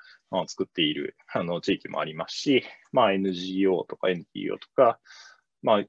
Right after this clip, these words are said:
場所によってはその事業関係者みたいなのも、こう、関連する団体としてこう、入っ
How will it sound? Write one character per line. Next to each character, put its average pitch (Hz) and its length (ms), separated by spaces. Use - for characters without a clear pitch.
場 120 120
所 131 100
に 139 80
よ 143 80
っ - 20
て - 140
は 120 100
そ 104 100
の 90 140
事 90 160
業 92 180
関 85 220
係 90 160
者 90 140
み 85 80
た 78 120
い 73 40
な 73 80
の 78 80
も、 95 320
こ 85 280
う、 - 60
関 87 140
連 85 160
す 90 80
る 87 80
団 82 180
体 80 160
と - 100
し - 60
て 82 160
こ 80 260
う、 - 60
入 98 160
っ - 40